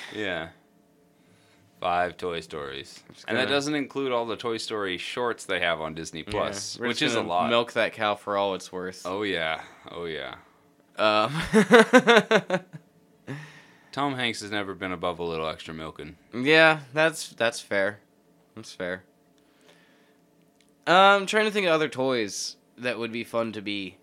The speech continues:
Speaker 1: Slinky, Slinky, everyone loves a Slinky.
Speaker 2: See, but you have to be a Slinky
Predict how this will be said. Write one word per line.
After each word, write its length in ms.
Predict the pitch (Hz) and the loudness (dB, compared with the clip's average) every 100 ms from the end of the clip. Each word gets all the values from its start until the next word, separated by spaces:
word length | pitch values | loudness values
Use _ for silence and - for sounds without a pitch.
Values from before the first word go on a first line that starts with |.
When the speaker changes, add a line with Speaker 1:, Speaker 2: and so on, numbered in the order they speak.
| _ - | _ -4
Speaker 1:
Slinky, 800 | 196 196 202 190 170 139 143 143 | 2 4 2 -2 6 8 8 4
Slinky, 1080 | - 202 196 202 180 - 143 139 139 143 | 0 2 2 2 -4 8 10 10 8 8
everyone 340 | 120 127 147 156 | 8 6 4 4
loves 260 | 160 - 214 | 2 2 0
a 60 | |
Slinky. 880 | 202 220 196 190 - 147 131 131 139 - | 4 6 6 4 0 6 8 8 2 -8
Speaker 2:
See, 160 | 135 165 | -4 -2
but 160 | 170 | 0
you 120 | 165 156 | 0 4
have 260 | 165 180 | 4 4
to 60 | 196 | 0
be 140 | 175 160 | -2 0
a 40 | |
Slinky 680 | - 151 143 147 139 127 | -2 -4 -4 -4 -4 -4